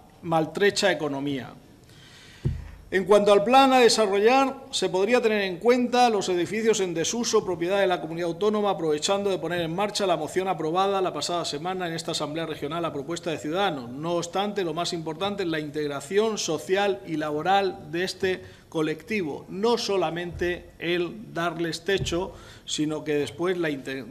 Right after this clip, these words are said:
eh, la integración. Animamos al Gobierno regional que le saque partido a la Comisión Interpa-,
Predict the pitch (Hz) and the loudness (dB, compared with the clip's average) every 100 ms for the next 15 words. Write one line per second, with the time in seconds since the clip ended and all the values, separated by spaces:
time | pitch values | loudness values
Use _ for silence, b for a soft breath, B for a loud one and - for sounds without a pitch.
0 | 139 151 143 135 127 135 143 139 135 127 | -16 -10 -6 -6 -6 -8 -8 -6 -6 -6
1 | 123 156 131 107 - B B B B B | -4 -4 -4 -8 -16 B B B B B
2 | B B 180 214 254 277 254 220 214 226 | B B 0 4 4 6 6 6 6 6
3 | 233 202 - 180 190 190 180 180 220 254 | 2 -2 -4 -4 -2 0 2 4 6 4
4 | 247 - - 175 175 208 202 196 185 175 | 2 -8 -6 -4 -2 -2 -2 0 -2 -2
5 | 233 220 185 165 - 165 160 208 214 196 | 0 2 2 -2 -6 -6 -4 0 0 0
6 | 175 - 160 143 | -4 -4 -6 -6